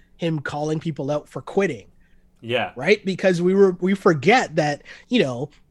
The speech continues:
Speaker 1: now, like, we, we joke about it all the time, but now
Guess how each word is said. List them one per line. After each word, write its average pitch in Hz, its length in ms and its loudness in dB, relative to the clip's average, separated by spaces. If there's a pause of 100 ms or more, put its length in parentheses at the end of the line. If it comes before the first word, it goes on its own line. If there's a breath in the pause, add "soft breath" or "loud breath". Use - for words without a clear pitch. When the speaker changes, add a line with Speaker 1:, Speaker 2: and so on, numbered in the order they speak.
Speaker 1:
now, 160 520 0
like, 156 320 0
we, 156 120 2
we 156 120 -2
joke 165 260 0
about 156 160 2
it 151 80 2
all 139 140 0
the 127 60 -10
time, 180 280 -4
but 123 120 -12
now 139 440 -4